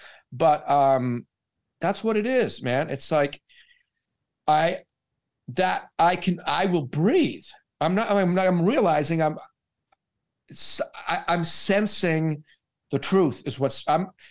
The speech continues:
the truth is pulling me out. The fa-, the false stuff is pulling me back. I'm being pushed down or getting information that is purposefully,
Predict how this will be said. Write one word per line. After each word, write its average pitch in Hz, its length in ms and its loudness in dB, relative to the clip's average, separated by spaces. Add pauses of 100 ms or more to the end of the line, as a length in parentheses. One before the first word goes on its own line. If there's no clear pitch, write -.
(100)
the 143 80 -2
truth 214 360 2
is 147 100 -4
pulling 131 300 -2
me 117 160 -2
out. 113 240 -4 (1040)
The 147 80 -2
fa-, 185 340 4
the 160 80 -2
false 190 420 2
stuff 180 340 0
is 165 120 -4
pulling 180 320 0
me 160 120 0
back. 165 440 -2 (280)
I'm 139 140 -2
being 160 240 0
pushed - 380 -2
down 160 440 0 (280)
or 143 280 2 (280)
getting 151 420 -2 (360)
information 151 640 -2
that 131 120 -2
is 117 200 -6 (120)
purposefully, 151 920 -4